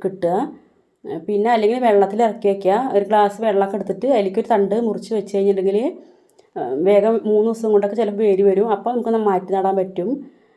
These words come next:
വെള്ളം ഇടയ്ക്കൊന്ന് മാറ്റി കൊടു-, കൊടുക്കണം. ഒരേപോലെ ആ വെള്ളത്തിൽ വെച്ച് കഴിഞ്ഞാൽ ചീഞ്ഞ് പോവുള്ളൂ. അപ്പോൾ ദിവസം ആ വെള്ളം ഒന്ന് മാറ്റി അത് പതുക്കെ എടുത്തിട്ട്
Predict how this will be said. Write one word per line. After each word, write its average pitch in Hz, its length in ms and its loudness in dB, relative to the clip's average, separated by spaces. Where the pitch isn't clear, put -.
വെള്ളം 214 420 4
ഇടയ്ക്കൊന്ന് 214 380 0
മാറ്റി 190 300 0
കൊടു-, 202 260 -2
കൊടുക്കണം. 180 400 0
ഒരേപോലെ 233 520 6
ആ - 60 8
വെള്ളത്തിൽ 214 360 2
വെച്ച് 233 160 -2
കഴിഞ്ഞാൽ 233 160 0
ചീഞ്ഞ് 202 300 4
പോവുള്ളൂ. 196 360 2
അപ്പോൾ 214 160 2
ദിവസം 196 380 0
ആ - 20 6
വെള്ളം 202 220 4
ഒന്ന് 240 180 2
മാറ്റി 196 240 0
അത് 202 100 6
പതുക്കെ 202 300 2
എടുത്തിട്ട് 202 340 -2